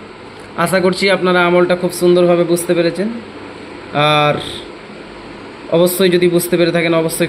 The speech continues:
করবেন, এবং যেনারা এই আমলগুলো করবেন, তিনটে আমি আমল বলে দিলাম সূরা বাকারার, তিন চারটা আমল আমি বলে দিয়েছি।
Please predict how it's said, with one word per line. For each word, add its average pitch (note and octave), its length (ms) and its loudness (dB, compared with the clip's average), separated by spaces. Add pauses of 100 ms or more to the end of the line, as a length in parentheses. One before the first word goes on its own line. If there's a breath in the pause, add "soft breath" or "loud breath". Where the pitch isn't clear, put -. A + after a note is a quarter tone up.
করবেন, D#3+ 280 2
এবং D#3 420 0 (400)
যেনারা F3 340 2
এই F#3 200 4
আমলগুলো F3 400 4
করবেন, E3 440 0
তিনটে E3+ 260 2
আমি E3+ 140 2
আমল E3+ 220 2
বলে D#3 180 0
দিলাম D#3+ 220 0
সূরা D#3 240 -2
বাকারার, D3 420 0 (580)
তিন E3 140 0
চারটা E3 260 0
আমল D#3+ 180 0
আমি D#3+ 120 0
বলে D3+ 200 0
দিয়েছি। D3 320 0